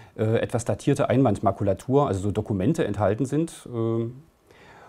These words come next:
und von da rechnet man sozusagen auf den ganzen Fund hoch. Das ist ein bisschen, äh, unsauber, weil die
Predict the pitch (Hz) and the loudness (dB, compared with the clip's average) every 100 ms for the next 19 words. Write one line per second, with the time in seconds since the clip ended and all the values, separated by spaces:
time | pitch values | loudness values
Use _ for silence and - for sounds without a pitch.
0 | - - 123 117 107 - 107 95 113 117 | -20 -8 2 2 2 0 0 6 6 6
1 | 87 117 120 104 104 107 117 95 110 107 | 4 -2 0 0 0 0 0 0 0 0
2 | 104 113 104 - 98 - 90 95 - - | 0 -2 -4 -2 -4 -4 -4 -4 -4 -4
3 | 107 151 - 160 143 135 117 - - 117 | -2 -2 -2 2 4 2 -2 -8 -2 0
4 | 113 - 139 120 131 131 139 139 - - | 0 2 2 6 4 4 2 0 -12 -20
5 | - - - 104 107 123 123 117 110 _ | -20 -16 -4 0 2 2 2 0 -2 _
6 | _ _ - _ _ - 98 104 104 | _ _ -20 _ _ -12 -4 0 2